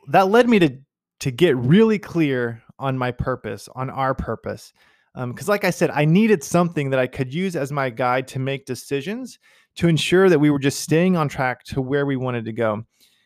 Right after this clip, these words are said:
And so I was reading a book called EntreLeadership at the time.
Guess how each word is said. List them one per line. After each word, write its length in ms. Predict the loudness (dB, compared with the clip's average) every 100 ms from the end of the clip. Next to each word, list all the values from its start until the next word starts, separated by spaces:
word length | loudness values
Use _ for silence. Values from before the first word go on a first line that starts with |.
| _ -8
And 320 | -2 0 0
so 120 | 2 2
I 60 |
was 160 | 2 2
reading 380 | 0 2 0 -2
a 120 | -4
book 220 | -2 -2 -2
called 180 | -6
EntreLeadership 840 | 0 0 2 0 2 0 0 -2 -2
at 120 | -2
the 80 | -4
time. 420 | -6 -4 -4